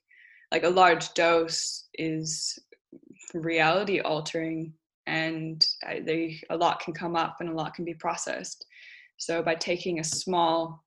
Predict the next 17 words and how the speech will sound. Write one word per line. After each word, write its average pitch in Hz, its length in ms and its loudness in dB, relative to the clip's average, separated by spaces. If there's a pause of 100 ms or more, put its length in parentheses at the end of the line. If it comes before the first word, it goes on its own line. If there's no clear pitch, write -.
minute 165 440 -4
amount, 170 520 2 (500)
you're 165 800 0 (300)
getting 170 300 -2
that 160 240 -4 (180)
neurogenesis 170 800 -2
benefit 185 720 -2
of, 160 380 -2 (720)
and 165 360 -6
enhancing 170 520 -4
your 165 100 -4
visual 165 380 -2
acuity 175 760 2
and 165 220 -8
your 165 120 -4
language 165 380 0
skills 160 800 0